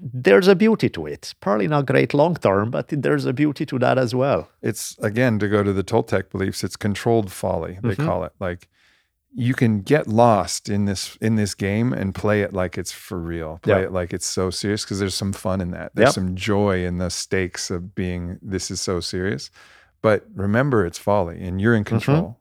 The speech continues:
Speaker 2: And at any point, you should be able to just be like, get, switch to giggles and hugs.
Speaker 1: Exactly.
Speaker 2: You know, at that point. And
Speaker 1: Yeah.
Speaker 2: that's, that's, I think, the key thing. I think rugby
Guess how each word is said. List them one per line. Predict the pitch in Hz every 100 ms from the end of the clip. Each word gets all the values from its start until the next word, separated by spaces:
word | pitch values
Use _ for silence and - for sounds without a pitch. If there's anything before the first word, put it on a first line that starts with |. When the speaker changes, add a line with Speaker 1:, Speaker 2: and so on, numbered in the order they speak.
| -
Speaker 2:
And | 98
at | 101
any | 110 123
point, | 123 113 110 - -
you |
should | 98 107
be | 98 95
able | 92 90
to | 92
just | 92
be | 101
like, | 92 90 _ _ 113
get, | 110 - -
switch | - 127 113 -
to | 104
giggles | 101 95 92 95
and | 87
hugs. | 92 87 101 117
Speaker 1:
Exactly. | 104 98 87 92 76 -
Speaker 2:
You | 98
know, | 85 90
at | 101 98
that | 85
point. | - 90 87
And | 98
Speaker 1:
Yeah. | 92
Speaker 2:
that's, | 90 - - _ _ _ _ -
that's, | 104 101
I |
think, | 90 90 90
the |
key | - 98
thing. | 90 101
I | 98
think | 120 113
rugby | 110 107 107 98 90